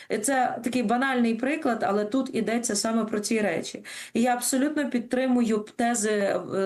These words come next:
Валерія Залужного, який у своїй крайній статті наголосив,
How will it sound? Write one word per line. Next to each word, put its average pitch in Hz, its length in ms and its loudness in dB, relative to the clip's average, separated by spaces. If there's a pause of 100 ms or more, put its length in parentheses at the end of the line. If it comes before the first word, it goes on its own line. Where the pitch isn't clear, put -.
(140)
Валерія 220 380 2
Залужного, 233 600 2
який 196 280 0
у - 20 2
своїй 196 260 0
крайній 214 380 0
статті 202 340 -2
наголосив, 220 640 0